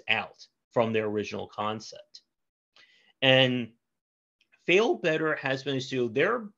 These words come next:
major claim to fame is a game called Fallen London,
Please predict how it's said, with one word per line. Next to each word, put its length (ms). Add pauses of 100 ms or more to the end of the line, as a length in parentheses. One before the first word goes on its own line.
(200)
major 480
claim 280
to 60 (140)
fame 260
is 80
a 60
game 320
called 560 (560)
Fallen 400
London, 420